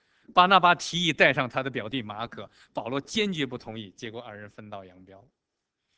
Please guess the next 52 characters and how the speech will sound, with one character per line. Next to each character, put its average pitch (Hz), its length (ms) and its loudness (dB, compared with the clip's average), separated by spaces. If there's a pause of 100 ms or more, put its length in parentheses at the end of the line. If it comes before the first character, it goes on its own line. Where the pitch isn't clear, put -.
(320)
使 - 180 -12
徒 110 80 -12
行 113 160 -12
传 110 140 -10
十 - 180 -18
五 95 160 -18
章 98 280 -16 (400)
三 104 380 -16
六 101 200 -16 (160)
到 95 120 -18
四 107 200 -20
十 95 120 -20
节。 190 180 -20
过 262 180 0
了 208 80 2
些 196 140 2
日 202 120 0
子， 160 100 -2
保 123 220 -2
罗 143 100 -2
对 139 80 -6
巴 127 180 -4
拿 127 80 -10
巴 120 140 -6
说 110 240 -14 (280)
：“让 196 160 6
我 180 60 2
们 185 80 -2
回 214 140 4
到 185 120 6
从 170 160 -2
前 156 200 0
布 160 220 -8
道 131 220 2
主， 104 280 -14 (1700)
传 160 360 -4 (440)
布 180 360 -10 (200)
主 110 340 -10
道 147 300 0
的 113 140 -8
各 143 340 -6
村 175 320 -8
镇 151 180 -4
去， 113 180 -12
看 143 240 -6
看 120 160 -12
信 123 220 -8
徒 117 140 -12
们 117 100 -10
的 107 80 -10
情 104 180 -18
况。” 98 200 -20